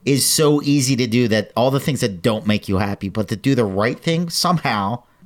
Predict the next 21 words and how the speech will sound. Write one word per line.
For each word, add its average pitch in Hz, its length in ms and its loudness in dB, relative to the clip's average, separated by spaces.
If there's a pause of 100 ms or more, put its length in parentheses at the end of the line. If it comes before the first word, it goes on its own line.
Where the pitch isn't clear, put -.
(180)
there's 160 160 0
always 160 360 2
a 143 60 -2
challenge. 131 540 0
There's 120 200 -2
always 135 300 2
a 120 60 0
wall. 117 540 2
And 101 100 0
I'm 131 100 0
just 143 160 -2
trying 135 160 -2
to 123 60 0
be 120 160 2
a 107 60 2
bridge 123 600 0 (320)
between 127 360 2
people 135 420 0
that 107 340 0
need 123 260 2
help 139 300 0